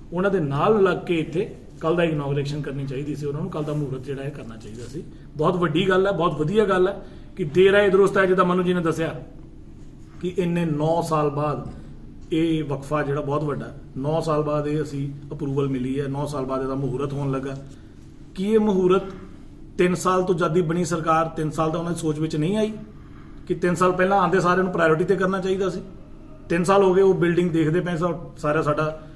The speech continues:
ਜਿੰਨੀ ਵੀ ਸਰਕਾਰਾਂ ਨਵੀਆਂ ਆਈਆਂ, ਤਿੰਨ ਸਾਲ ਤੋਂ ਬਣੀ ਹੋਈ ਹੈ ਸਰਕਾਰ ਪੰਜਾਬ ਦੀ ਆਮ ਆਦਮੀ ਪਾਰਟੀ ਸਰਕਾਰ, ਉਹਨਾਂ ਨੂੰ ਤਿੰਨ ਸਾਲ ਬਾਅਦ ਅੱਜ ਇਹਦੀ ਪਤਾ ਲੱਗਿਆ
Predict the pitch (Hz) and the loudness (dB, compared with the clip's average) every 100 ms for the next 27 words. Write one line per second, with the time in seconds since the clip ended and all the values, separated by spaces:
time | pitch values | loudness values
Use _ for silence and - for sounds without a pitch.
0 | - - - 151 170 143 151 143 147 147 | -18 -14 -4 0 2 2 0 0 0 -2
1 | 143 156 139 135 147 151 - - 151 139 | 0 -2 0 -2 -4 -8 -12 -6 -4 -2
2 | 147 147 151 139 139 151 143 139 135 131 | -4 -2 -2 0 2 2 0 -2 -4 -4
3 | 135 135 123 139 131 131 127 131 127 123 | -4 -4 -4 -4 -6 -6 -8 -8 -10 -12
4 | 123 123 123 123 131 - - - - 170 | -10 -10 -10 -10 -12 -14 -18 -14 -6 -4
5 | 175 - 151 151 165 143 147 190 170 165 | -2 0 0 2 2 2 -2 -2 -2 -2
6 | 175 170 170 165 160 | -4 -4 -4 -4 -6